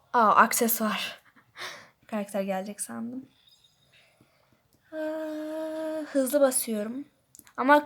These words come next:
Crow gelmesini istiyordum ya. Ama neyse, Griff'le Lou da iyi. Ben Lou'yu, şey, Lou donduruyor ya.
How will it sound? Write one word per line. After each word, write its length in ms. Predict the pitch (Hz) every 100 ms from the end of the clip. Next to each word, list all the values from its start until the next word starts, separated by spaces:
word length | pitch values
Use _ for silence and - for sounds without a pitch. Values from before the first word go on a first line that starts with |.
| -
Crow 260 | 254 233
gelmesini 520 | 220 208 196 196 -
istiyordum 500 | 196 - 208 196 196
ya. 200 | 196 196 -
Ama 160 | 320
neyse, 260 | 381 415 -
Griff'le 680 | 202 247 320 - 320 302 311
Lou 180 | 302 302
da 60 |
iyi. 240 | 180 185 -
Ben 460 | 226 233 220 208 202
Lou'yu, 500 | 240 254 269 247 -
şey, 320 | - 226 202
Lou 200 | 226 220
donduruyor 500 | 220 220 208 233 370
ya. 360 | 254 185 180